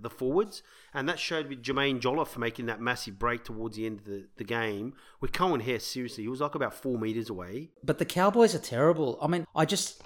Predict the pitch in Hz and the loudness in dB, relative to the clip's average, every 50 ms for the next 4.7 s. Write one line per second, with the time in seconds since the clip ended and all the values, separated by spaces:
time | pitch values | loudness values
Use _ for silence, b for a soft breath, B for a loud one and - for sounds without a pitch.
0 | - - - 160 151 214 214 - - - 226 220 214 214 - - 175 170 180 190 | -6 0 2 2 2 2 0 0 -2 0 0 0 0 0 -2 2 4 6 6 6
1 | 196 180 - - 170 170 165 143 160 143 123 123 127 147 160 170 165 - 135 123 | 4 0 0 0 0 0 2 2 0 0 -2 -2 0 0 2 2 2 0 0 -2
2 | - - 135 147 147 135 127 127 143 170 185 190 185 180 175 165 147 135 127 143 | -2 0 0 2 2 0 0 0 0 2 4 4 6 4 4 4 2 -2 0 2
3 | 156 165 175 165 165 175 196 214 214 196 - 180 156 123 113 127 135 147 160 156 | 4 4 4 4 2 2 2 2 0 0 2 2 0 2 2 2 2 2 2 0
4 | - - 160 165 160 139 - 139 117 107 98 90 85 - | -4 -6 -2 -2 -2 -2 0 0 0 0 0 -2 -6 -12